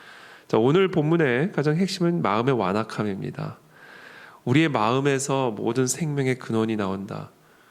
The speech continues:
그래서 모든 지킬 만한 것 가운데에서도 특별히 너희의 마음을 지켜라. 이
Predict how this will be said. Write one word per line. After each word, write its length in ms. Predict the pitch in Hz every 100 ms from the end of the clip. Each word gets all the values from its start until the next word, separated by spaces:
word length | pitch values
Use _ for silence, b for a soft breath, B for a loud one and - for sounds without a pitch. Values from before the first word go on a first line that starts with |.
| b b _
그래서 300 | - 110 120
모든 560 | 110 110 123 110 131 180 -
지킬 340 | - 123 - 131
만한 280 | 120 113 110
것 160 | 107
가운데에서도 960 | - 98 92 90 87 - - 127 185 B B B B
특별히 380 | - - - 135
너희의 300 | 117 101 107
마음을 580 | 80 80 82 107 117 117
지켜라. 520 | - - - 135 - - _ _ _ _ b b b b
이 60 | b